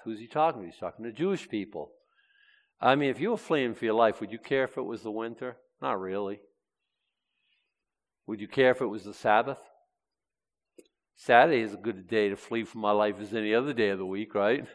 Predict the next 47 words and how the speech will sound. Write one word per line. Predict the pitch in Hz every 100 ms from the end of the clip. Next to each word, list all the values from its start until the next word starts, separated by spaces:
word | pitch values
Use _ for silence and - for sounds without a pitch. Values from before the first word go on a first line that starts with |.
| - - - - -
Uh, |
all | 143 170 208
things | 220 160
being | 147 147
equal, | 180 139
I |
don't | 131 151
wanna | 139
flee | - 156 147
for | -
my | 123
life. | 120 165 120 -
But | 262
if | 247 -
I | 180
have | 151 143 -
to |
flee | - 139 123
on | 113
a | 107
Saturday, | - 110 104 98 101 110 - - - -
it's | -
probably | 202 180
better | 143 151
than | 131 117
Monday. | 110 147 127 98
I'll | 110
be | 123 123
in, | 104 90 - _ _ _ _ - _ _ -
over | 135 120
here | 107 123 117
and | 107
you'll | 117
be | 110
here. | 101 120 117
And | 104
how | 117
are |
we | 120
gonna | 110 101
flee | - 120 107
our, | 104 104 -
for | 110
our | 104
lives | 107 110 98 95
at | 87
the, | 95